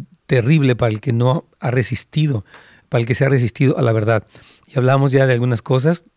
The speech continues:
hablamos también acerca de cómo, eh, hay una plenitud de los juicios de Dios, porque la Biblia sí habla de, tanto de los sellos, como de las trompetas, como de las copas de la ira. Ahora,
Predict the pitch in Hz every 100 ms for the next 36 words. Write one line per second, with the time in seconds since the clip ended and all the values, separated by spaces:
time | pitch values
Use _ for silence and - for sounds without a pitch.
0 | _ _ _ _ 160 120 123 131 - 120
1 | 117 123 123 _ - - _ - 113 135
2 | 127 131 117 - 131 135 135 131 _ _
3 | - _ - 135 120 131 - _ _ 151
4 | 170 165 143 123 151 139 120 165 151 135
5 | 117 110 120 113 - - _ _ _ _
6 | - 117 135 147 156 127 147 156 139 143
7 | 143 143 120 _ - 123 135 123 113 -
8 | 151 165 208 - - _ _ _ _ _
9 | - 127 113 110 - 127 107 123 143 -
10 | 214 - _ _ _ _ _ _ - 147
11 | 151 160 131 117 - 143 120 123 113 107
12 | 110 101 _ _ _ _ - - 131 113
13 | 151